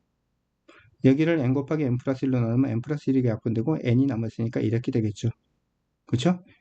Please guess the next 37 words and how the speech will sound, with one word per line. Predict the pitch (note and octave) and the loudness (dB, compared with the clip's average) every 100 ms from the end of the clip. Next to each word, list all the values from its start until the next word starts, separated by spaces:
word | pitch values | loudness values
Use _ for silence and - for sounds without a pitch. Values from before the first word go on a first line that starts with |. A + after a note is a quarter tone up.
| _ _ - | _ _ 2
N | C3 | 4
곱하기 | D3 C3+ D#3 | 4 0 0
N | C3 B2 | 0 0
플러스 | - B2 B2+ | -2 -2 0
일 | B2 | 2
분의 | D3 | 0
지금 | C3+ A#2 | 0 -2
가 | A2 A#2 A2 | -2 -2 0
이게 | A#2 A2+ A2+ | 2 2 0
들어간 | A#2 G#2 | -2 -4
거예요. | G#2+ A#2 - - - _ | -4 -8 -10 -20 -20 _
이 | - C#3 | 2 2
부분을 | E3+ F3 E3+ | 2 -2 -2
좀 | E3 D#3+ | 0 -2
정리했어야 | C#3+ C#3 C#3+ B2+ C#3+ | 0 0 0 -2 -4
돼요. | A2 G#2 | -4 -6
자, | - A2+ | -2 0
이 | B2 | 2
부분을. | B2+ A#2+ G#2+ F3+ - - - - - | 0 -2 -2 -4 -8 -20 -20 -8 0
이 | B2+ | 2
부분은 | C3+ C3+ D3 | 2 2 0
어떻게 | A2+ B2+ | 0 -2
됩니까? | A2+ A2 A2+ | -2 -2 -2
이 | A#2 G#2+ | -2 -2
부분은 | G#2+ A2+ D#3+ F#3+ _ _ _ _ _ _ _ _ _ _ _ | -4 0 0 -2 _ _ _ _ _ _ _ _ _ _ _
분모가 | - C#3+ D#3 D#3 G#2 G#2+ | 0 2 4 2 -2 -2
N | B2+ | 0
곱하기 | C3 C3 C#3 C#3 | 0 0 0 0
N | A2+ | -2
플러스 | - G#2+ - | -4 -8 -4
일, | G#2+ - | -4 0
N | B2+ C3 C#3 C#3 C3+ | 2 4 2 0 -2
제곱 | A#2 A#2+ A#2+ | -6 -4 -4
플러스 | - A#2+ A#2 - - D#3 - | -4 -2 -2 -4 -2 0 2
N이 | B2 A#2 A#2+ | 2 2 2
되고 | A2 G#2+ | -2 -2
여기는 | A#2 B2 E3 | 2 2 2